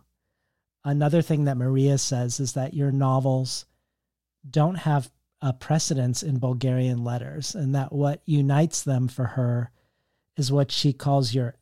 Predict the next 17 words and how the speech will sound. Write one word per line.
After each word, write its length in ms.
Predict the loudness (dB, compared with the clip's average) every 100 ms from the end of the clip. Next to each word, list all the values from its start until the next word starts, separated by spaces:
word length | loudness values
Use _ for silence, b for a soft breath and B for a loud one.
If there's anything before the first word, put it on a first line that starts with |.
| -4
atomized 800 | 2 2 2 2 2 0 -2 -10 -14
style, 640 | -10 -4 -2 -2 -4 -10 -14 _ _ _ _ _ _ _ -4
which 220 | -2 2
we 100 | 0
could 180 | 2 0
connect 500 | 2 4 2 0 -12 _ _ 0
to 100 | 2
The 160 | 2 0
Eye 180 | 2 2
of 140 | 2
the 80 | 0
Fly, 360 | 0 0 2
but 160 | 0 2
also 400 | 2 2 2 0
to 240 | 0 0
the 300 | 2 2 0 -2
pre-Socratic 960 | -2 2 2 0 -2 2 2 2 -2